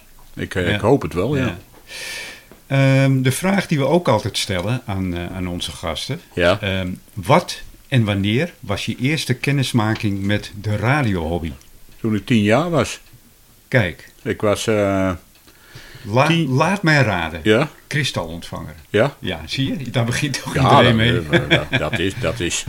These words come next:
Speaker 2: <laughs> Ja.
Speaker 1: dat is niet helemaal waar,
Speaker 2: Oh.
Speaker 1: maar dat is, dat kwam er wel daarna. Ik
Speaker 2: Ja.
Speaker 1: kreeg op een gegeven moment, toen ik tien was, en ook, de, zeg maar, ook, eh, elektra en, eh, ja, interesse in elektronica.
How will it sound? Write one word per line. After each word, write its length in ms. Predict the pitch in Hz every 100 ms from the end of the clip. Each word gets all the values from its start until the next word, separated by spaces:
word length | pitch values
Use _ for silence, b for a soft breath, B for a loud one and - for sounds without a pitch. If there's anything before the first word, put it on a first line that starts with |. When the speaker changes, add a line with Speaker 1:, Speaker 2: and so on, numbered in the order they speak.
| -
Speaker 2:
<laughs> 100 | -
Ja. 260 | 107 92 -
Speaker 1:
dat 180 | 107 104
is 140 | 90
niet 180 | 127 113
helemaal 580 | 113 113 101 98 107 120
waar, 340 | 123 143 208 - -
Speaker 2:
Oh. 120 | 113
Speaker 1:
maar 140 | 101
dat 260 | 110 104 -
is, 160 | 104 -
dat 260 | 107 -
kwam 300 | - 117 107
er 80 | 101
wel 200 | 107 117
daarna. 460 | 95 85 85 131 160
Ik 140 | 120
Speaker 2:
Ja. 80 | 101
Speaker 1:
kreeg 260 | - -
op 100 | -
een 60 | -
gegeven 240 | 110 110
moment, 200 | 107 104
toen 160 | 107 98
ik 80 | 90 -
tien 240 | 180 160
was, 320 | 131 85 -
en 200 | - 87 90
ook, 140 | 90
de, 180 | - 87 87
zeg 100 | 85
maar, 120 | 85
ook, 200 | 90 -
eh, 60 | 87 87 85 82 - -
elektra 680 | 90 98 - 101 101 98 95
en, 180 | 92 90
eh, 300 | 82 78 78
ja, 60 | 82 - - - - -
interesse 560 | 120 101 117 117 -
in 120 | 98
elektronica. 680 | 101 98 113 117 101 - 80